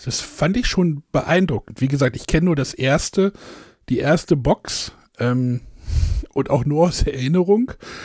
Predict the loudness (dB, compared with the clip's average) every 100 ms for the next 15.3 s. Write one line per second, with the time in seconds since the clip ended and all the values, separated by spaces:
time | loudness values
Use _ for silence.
0 | -18 -12 -2 0 2 0 0 2 2 2
1 | 2 0 0 0 2 0 0 -4 -4 -4
2 | -6 -4 -2 0 0 0 -4 -2 -2 0
3 | 0 0 -4 -4 -4 -4 -4 -6 -2 -2
4 | -2 -2 -4 -4 -4 -6 -4 0 2 2
5 | 0 -2 0 0 0 0 -2 -2 -4 -2
6 | -4 -4 -6 -6 -14 -16 -6 2 2 2
7 | 0 0 2 0 0 -10 -20 -20 _ _
8 | _ -8 -6 -4 0 0 2 0 0 0
9 | -2 -2 -2 0 0 0 0 0 0 -2
10 | -2 0 2 2 -2 -14 -20 -20 _ _
11 | _ 0 2 2 2 0 0 0 2 2
12 | 2 2 2 2 2 0 -2 0 0 0
13 | 0 0 -4 -2 -2 0 0 0 -6 -6
14 | -6 -8 -10 -8 -4 -4 -2 -2 -2 -2
15 | -2 -2 -6